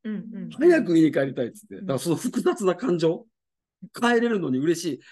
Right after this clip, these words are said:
Speaker 2: 「やったー、退院だー」じゃないの、なんか。
Speaker 1: うん。
Speaker 2: 「何々ちゃん、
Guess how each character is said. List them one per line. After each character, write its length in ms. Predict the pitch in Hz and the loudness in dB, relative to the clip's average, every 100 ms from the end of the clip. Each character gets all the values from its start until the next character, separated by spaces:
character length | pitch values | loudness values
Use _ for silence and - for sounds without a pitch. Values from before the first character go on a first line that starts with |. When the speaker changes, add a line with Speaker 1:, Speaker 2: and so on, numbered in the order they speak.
| - | -10
Speaker 2:
「や 60 | 320 | -10
っ 60 | - | -10
た 80 | 359 | -10
ー、 200 | 359 359 339 | -8 -8 -2
退 40 | 349 | 0
院 100 | 285 | 0
だ 100 | 302 | -2
ー」 100 | 285 | -4
じ 60 | 127 | -2
ゃ 20 | |
な 120 | 147 | -2
い 60 | 117 | -4
の、 60 | 110 | -6
な 60 | |
ん 40 | 101 | -12
か。 100 | - | -16
Speaker 1:
う 40 | |
ん。 40 | - _ _ - - _ _ - - _ _ _ _ _ _ _ _ _ _ _ _ _ _ _ _ _ _ _ _ _ _ _ _ _ _ _ _ - | -18 _ _ -20 -20 _ _ -20 -20 _ _ _ _ _ _ _ _ _ _ _ _ _ _ _ _ _ _ _ _ _ _ _ _ _ _ _ _ -8
Speaker 2:
「何 240 | 262 190 | -6 -6
々 160 | 196 185 | -10 -12
ち 140 | - | -12
ゃ 40 | |
ん、 60 | 190 | -14